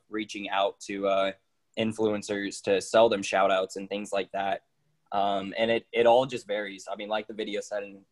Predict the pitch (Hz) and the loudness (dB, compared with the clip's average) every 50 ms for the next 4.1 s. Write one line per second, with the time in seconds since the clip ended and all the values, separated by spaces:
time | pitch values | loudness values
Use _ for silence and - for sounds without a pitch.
0 | _ - 101 101 101 101 98 98 98 - 110 - - - - 95 98 - - - | _ -12 -8 -4 -2 0 0 0 -2 -4 -6 -8 -8 -6 -4 -4 -4 -4 -4 -6
1 | 95 95 95 104 104 101 104 98 101 110 117 117 113 107 110 104 - - - - | -6 -6 -6 -8 -10 -10 -10 -2 0 2 2 2 2 0 -4 -8 -8 -10 -2 0
2 | 107 110 104 107 104 98 - 104 101 110 - - 98 98 98 98 98 - 101 98 | 0 0 0 -2 -6 -6 -4 -2 0 0 0 -2 -6 -6 -6 -6 -4 -2 -2 -2
3 | 101 101 98 - - _ _ _ _ _ _ _ _ _ - 113 110 110 110 107 | -2 -4 -6 -10 -14 _ _ _ _ _ _ _ _ _ 4 6 8 10 10 8
4 | 104 104 | 8 6